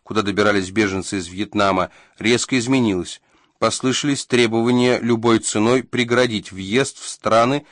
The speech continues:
нежелательным иностранцам. Пока в парламентах и правительственных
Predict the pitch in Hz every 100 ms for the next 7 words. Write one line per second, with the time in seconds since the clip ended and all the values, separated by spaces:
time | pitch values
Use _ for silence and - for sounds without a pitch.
0 | - _ 110 107 101 101 95 107 113 -
1 | 120 - - 92 78 - 69 _ _ _
2 | _ _ _ _ _ _ _ _ _ _
3 | _ _ _ _ - 110 - - - 143
4 | 165 180 156 139 - 120 123 135 147 131
5 | - 127 120 -